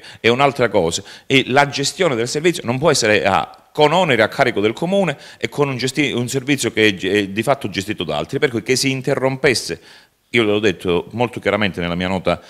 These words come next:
a, al Presidente della Soacro, il giorno dopo che io approvo il bilancio e pertanto sono nelle condizioni di poter, eh, effettuare tutte quante le mutazioni del caso, eh, voglio, eh,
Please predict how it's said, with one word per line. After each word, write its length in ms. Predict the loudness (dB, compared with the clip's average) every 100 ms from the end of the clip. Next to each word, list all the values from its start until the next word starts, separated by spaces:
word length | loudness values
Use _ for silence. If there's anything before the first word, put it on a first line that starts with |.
| -20 -8
a, 1160 | -2 0 0 -2 -2 -2 -4 -6 -6 -10 -14 -20 -20 _
al 160 | -8 -4
Presidente 460 | -4 0 -2 0
della 160 | 0 2
Soacro, 360 | 0 -2 -4 -14 _ _
il 120 | -8
giorno 240 | 0 2 4
dopo 220 | 2 2
che 80 | 2
io 120 | 4
approvo 280 | 4 2 2
il 80 | 2
bilancio 400 | 2 2 0 -6
e 40 |
pertanto 280 | -6 -4 -2
sono 160 | 0
nelle 240 | 0 0 0
condizioni 580 | 0 -2 2 4 4 2
di 120 | -4
poter, 420 | 0 2 2 -2 -8 -10
eh, 100 | -2
effettuare 480 | -2 0 0 4 4
tutte 220 | 2 -2
quante 240 | -2 0 0
le 60 |
mutazioni 360 | 0 0 0 0
del 120 | 0
caso, 300 | 0 0 -4 -14 -20 -8
eh, 180 | -6 -2
voglio, 580 | 0 4 4 4 2
eh, 120 | -8